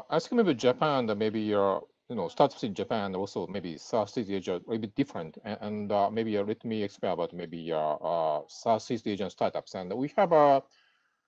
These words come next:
a few portfolio companies in, uh, Southeast Asia, which include Grab.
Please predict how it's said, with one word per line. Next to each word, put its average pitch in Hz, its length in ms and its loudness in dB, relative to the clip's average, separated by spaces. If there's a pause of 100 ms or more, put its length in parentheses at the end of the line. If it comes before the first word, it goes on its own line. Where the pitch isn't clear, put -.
(180)
a 120 80 6
few 160 400 2
portfolio 156 340 6
companies 151 600 -2
in, 98 260 -8
uh, 90 100 -2
Southeast 127 420 0
Asia, 104 580 0
which 104 200 -8
include 87 280 -10
Grab. 92 320 4